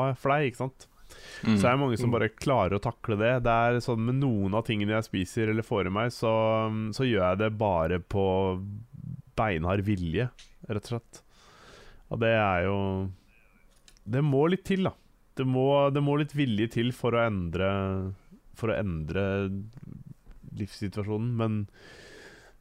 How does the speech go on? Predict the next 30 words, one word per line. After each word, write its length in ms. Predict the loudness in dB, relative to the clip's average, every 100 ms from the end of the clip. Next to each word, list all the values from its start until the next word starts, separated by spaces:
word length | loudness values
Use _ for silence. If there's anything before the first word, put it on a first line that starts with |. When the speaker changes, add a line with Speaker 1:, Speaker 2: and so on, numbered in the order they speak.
| -10
Speaker 1:
ja. 80 | -10 -12 -20 _ _ _ _ _ _ _ _ -20 -4
Gud 180 | -4 0
bedre 380 | 0 0 -2
så 240 | -4 -2 -2
bra 340 | 0 0 0 0
man 300 | 0 -2 -4
får 240 | -2 0
det 140 | 0 -2
også, 200 | -2 -2 -2
da. 60 | -6 -14 -20 -20 -20 -20 -20 -10
Med 200 | -2 -2
seg 120 | 0
Speaker 2:
Ja. 40 | -2
Speaker 1:
selv. 240 | -2 -4 -8 -16 -20 -20 _ -20 -20 -20 -20 -10 -2
Speaker 2:
Det 60 | 2
er 60 | 4
viljen 380 | 2 4 4
min, 240 | 6 4 4
eh, 300 | 4 4 2
altså 260 | 4 4 4
viljestyrken 600 | 2 0 0 0 -2 -4 -8 -4
til 120 | 2
Speaker 1:
Ja. 60 |
Speaker 2:
å 460 | 4 6 6 4 4
endre 220 | 2 0
det 160 | 0 0
som 160 | 0 -2
stopper 280 | -4 -4 0
meg, 180 | 0
altså. 280 | 0 -4 -10